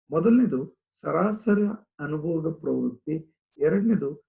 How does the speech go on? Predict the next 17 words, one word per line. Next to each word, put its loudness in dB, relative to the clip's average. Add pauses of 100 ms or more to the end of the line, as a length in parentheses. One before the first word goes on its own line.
(140)
ಸೀಮಾಂತ 2
ಅನುಭೋಗ -4
ಪ್ರವೃತ್ತಿ. -8 (1040)
Average 0
propensity -10
to -10 (100)
consume 2 (140)
ಎಂಬುದಾಗಿ -6
ಹೇಳ್ತೀವಿ. -4 (400)
ಅಂದ್ರೆ 2
ಸರಾಸರಿ 0
ಅನುಭೋಗ 2
ಪ್ರವೃತ್ತಿ -2
ಎಂದ್ರೆ -2 (240)
ಸಮಾಜದ 2
ಒಟ್ಟು 0
ಆದಾಯ -4